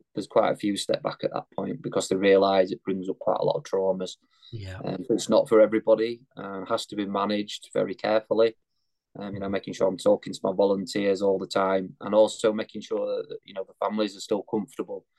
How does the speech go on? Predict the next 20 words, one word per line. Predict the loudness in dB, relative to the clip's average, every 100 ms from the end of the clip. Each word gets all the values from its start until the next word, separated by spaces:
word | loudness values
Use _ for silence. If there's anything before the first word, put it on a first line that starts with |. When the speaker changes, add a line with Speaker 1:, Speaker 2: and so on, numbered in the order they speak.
| _ _ -4
Speaker 1:
talking | -4 -2
Speaker 2:
Mm-hmm. | -6
Speaker 1:
to |
somebody | -6 -2 0 2
else, | 2 2
because | -2 -6 -2
initial | -2 0 -2
contact | 0 -2 0 -4 -2
will | 0
always | 2 2 0 -2
be | -4 -4
me | -2 -2 -2
at | -2
the |
moment | -2 -4 -6 -12 -16
until | -8 -8
we | -8
can, | -6 -4 -4
Speaker 2:
Yeah. | -6
Speaker 1:
uh, | -8